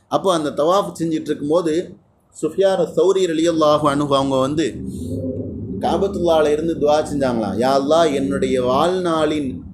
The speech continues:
கடைசி தவாஃபாக இந்த தவாஃபை ஆக்கிவிடாதே ரப்பேன்னு" துவா செஞ்சாங்களாம். முடியாத கா-,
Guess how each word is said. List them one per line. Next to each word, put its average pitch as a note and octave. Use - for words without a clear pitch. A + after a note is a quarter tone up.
கடைசி G3
தவாஃபாக D#3+
இந்த C#3+
தவாஃபை D3
ஆக்கிவிடாதே B2+
ரப்பேன்னு" B2
துவா A2+
செஞ்சாங்களாம். F2+
முடியாத D3+
கா-, -